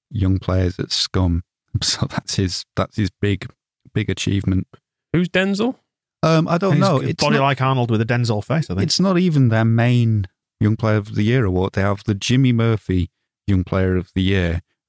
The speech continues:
Speaker 1: but then also the Denzel Haroun Reserve Team Player of the Year. So that all sounds like a, a mess.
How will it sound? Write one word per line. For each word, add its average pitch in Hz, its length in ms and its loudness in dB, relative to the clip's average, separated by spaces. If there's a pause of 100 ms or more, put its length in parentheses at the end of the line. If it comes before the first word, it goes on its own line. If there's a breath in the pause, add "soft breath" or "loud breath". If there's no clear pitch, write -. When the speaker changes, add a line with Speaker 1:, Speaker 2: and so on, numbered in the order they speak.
Speaker 1:
but 107 80 2
then 98 320 2
also 104 400 -2
the 92 120 0
Denzel 104 460 0
Haroun 98 560 0
Reserve 104 560 0
Team 85 360 -2 (280)
Player 92 260 0
of 87 120 -4
the 92 100 -2
Year. 85 300 -2 (400)
So 90 580 -2 (400)
that 98 160 -2
all 87 160 -2
sounds 90 400 -4
like 92 220 -4
a, 90 200 0 (400)
a 98 40 -2
mess. 90 440 -4